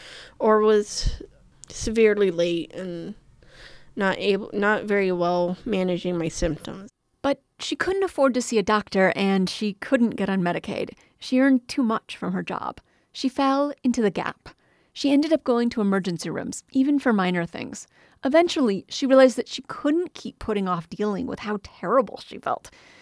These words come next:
Speaker 2: She was finally admitted to a sliding scale clinic and learned that she had type two diabetes.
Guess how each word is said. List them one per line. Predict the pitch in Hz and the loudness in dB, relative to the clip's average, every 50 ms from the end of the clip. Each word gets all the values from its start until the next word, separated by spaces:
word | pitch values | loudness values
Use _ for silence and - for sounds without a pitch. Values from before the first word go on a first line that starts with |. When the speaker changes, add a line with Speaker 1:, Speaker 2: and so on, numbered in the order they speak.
| - - | -20 -10
Speaker 2:
She | - - 269 | -2 0 2
was | 262 277 254 - _ - | 2 2 0 -4 _ -8
finally | 240 247 269 285 330 320 320 302 | -2 0 0 2 2 2 0 0
admitted | 285 220 190 180 170 170 170 170 - - | 0 0 0 -2 -2 -2 -4 -6 -8 -10
to | - 175 | -8 -8
a | 175 | -8
sliding | - - - 190 185 196 202 226 233 233 | -8 -6 -4 -2 -2 0 0 0 -2 -2
scale | - - - 202 185 175 | -2 -2 -2 -2 -2 -2
clinic | - - - - - - 269 - - _ - - - - - | -6 -8 -8 -6 -6 -6 -8 -14 -18 _ -20 -20 -12 -2 0
and | 226 220 | 2 4
learned | 226 233 226 226 220 - _ - | 6 6 4 4 0 -2 _ -6
that | 196 208 - - | -6 -6 -4 -4
she | - - 202 | -4 -4 -4
had | 202 202 185 160 - | -4 -4 -6 -8 -10
type | - - 233 240 254 _ - - - | -10 -6 -6 -6 -6 _ -12 -18 -14
two | - - 214 196 196 202 | -10 -8 -6 -4 -6 -6
diabetes. | 180 - 170 170 160 180 - - 110 - - - - - - - | -6 -6 -6 -4 -4 -6 -8 -8 -14 -14 -14 -16 -12 -12 -14 -14